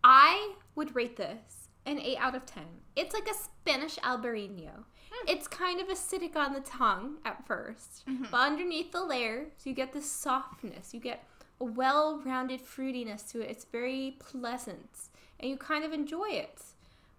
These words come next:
Speaker 1: It's not anything exciting, but, like, there's important bits of the wine that you can pick out. Stone fruit, fruits of all kinds,
Speaker 2: Mm-hmm.
Speaker 1: 'cause there's a whole lot going on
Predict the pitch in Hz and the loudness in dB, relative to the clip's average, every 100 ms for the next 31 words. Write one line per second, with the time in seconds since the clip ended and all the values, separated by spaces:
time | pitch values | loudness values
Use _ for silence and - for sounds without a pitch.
0 | _ - 311 - 294 330 - 294 302 320 | _ -8 -6 -2 2 4 4 2 -2 0
1 | 285 247 - - - - 226 202 233 403 | -4 -4 -8 -14 -12 -2 0 2 2 2
2 | 466 - - - 294 - - 277 277 262 | 0 -8 -20 -2 0 0 -2 -2 -2 -2
3 | - - - - - 233 277 294 294 - | -8 -20 -20 -16 -12 -4 -2 -2 -4 -6
4 | 285 - 339 285 262 - 294 294 - - | -6 -2 -2 -2 -8 -6 -6 -6 -12 -12
5 | 262 269 247 233 214 220 220 233 233 254 | -8 -6 -2 -2 -2 -4 -6 -8 -6 -10
6 | 247 254 240 208 214 - - - - - | -8 -8 -4 -2 -4 -8 -18 -20 -20 -16
7 | - - 262 254 - 226 208 - - - | -6 -2 0 -2 -6 -10 -10 -16 -20 -20
8 | - - - - 269 - - - - - | -20 -20 -14 -8 -6 -8 -12 -14 -16 -20
9 | - - 247 262 254 262 240 214 208 202 | -14 -8 -4 -4 0 0 0 -4 -8 -12
10 | - - 294 247 262 254 262 277 285 311 | -14 -14 -10 -6 -6 -2 -2 -2 -4 -4
11 | 302 285 277 262 254 262 262 214 | -2 0 0 -2 -2 0 0 -2